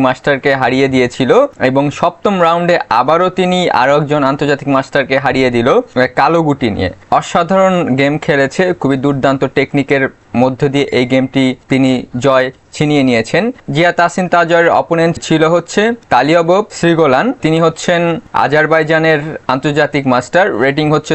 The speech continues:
চব্বিশশো আঠাশ। তো তাসিন খেলেছে কালো গুটি নিয়ে, তার প্রতিপক্ষ তেলিয়ব খেলেছে সাদা গুটি নিয়ে। ডি ফোর, ডি ফাইভ, সি ফোর, ই সিক্স, নাইট সি থ্রি, নাইট এফ সিক্স, টেক্স, টেক্স, বিশপ জি ফাইভ, বিশপ বি ফোর।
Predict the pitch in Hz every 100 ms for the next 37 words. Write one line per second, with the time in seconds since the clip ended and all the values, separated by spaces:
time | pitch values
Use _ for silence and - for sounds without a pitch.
0 | 151 160 151 160 - 175 - 110 113 92
1 | - - - - - 160 - 185 175 175
2 | 165 175 151 165 165 160 170 165 233 233
3 | - 123 123 120 - 127 147 156 147 -
4 | - 208 - - 185 160 147 165 175 -
5 | 151 165 - 226 277 - - 143 139 120
6 | 104 - - - - - 143 185 143 156
7 | 208 _ 127 143 120 110 185 - - 180
8 | 165 151 165 214 _ 131 156 - 180 180
9 | - - - 120 143 - 165 - 147 220
10 | 233 - 110 110 123 131 - 214 220 -
11 | - 147 185 - - 139 - - - _
12 | 120 - 160 156 - 139 - 170 202 240
13 | - - 127 - 185 196 110 110 -